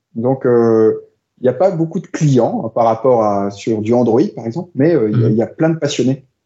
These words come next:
Speaker 1: Donc, euh, qui dit passionné, ben, dit, euh, tu peux vendre ça. Euh, et puis, tu, ça peut marcher, euh, pas trop mal, quoi, hein. Donc, une boîte, c'est cinquante balles, en général.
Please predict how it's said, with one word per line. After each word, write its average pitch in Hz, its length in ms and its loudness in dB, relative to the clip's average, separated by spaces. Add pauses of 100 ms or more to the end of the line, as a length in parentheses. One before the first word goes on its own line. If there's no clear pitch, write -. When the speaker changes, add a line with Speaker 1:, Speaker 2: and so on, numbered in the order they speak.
(460)
Speaker 1:
Donc, 117 240 -2
euh, 110 300 4
qui - 120 -14
dit 127 140 -6
passionné, 135 480 0
ben, 117 160 0
dit, 131 280 0
euh, 101 360 2 (260)
tu - 160 -20
peux 127 80 0
vendre 120 200 0
ça. - 360 -2 (920)
Euh, 82 540 -4
et - 100 -12
puis, 165 160 -4
tu, - 260 -4
ça - 140 -4
peut 202 220 2
marcher, 185 480 4
euh, 110 280 0 (720)
pas 147 100 -2
trop - 120 -2
mal, 170 240 2
quoi, 107 120 -2
hein. 156 160 -4 (340)
Donc, 110 140 -8
une 117 100 2
boîte, 160 180 2
c'est - 80 -10
cinquante 135 320 0
balles, 175 240 2
en 156 100 -2
général. 131 680 0